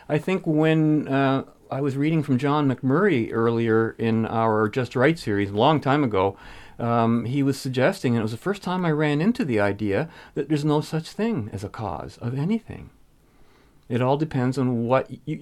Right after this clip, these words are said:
you're actually looking at things backwards when you're, when you're talking that way, 'cause you have to look back, knowing what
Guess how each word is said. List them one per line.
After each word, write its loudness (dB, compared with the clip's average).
you're 6
actually 2
looking 0
at -4
things 0
backwards -4
when 0
you're, -2
when -6
you're -4
talking -8
that -8
way, -12
'cause -12
you -6
have -4
to -6
look -4
back, 0
knowing 4
what 2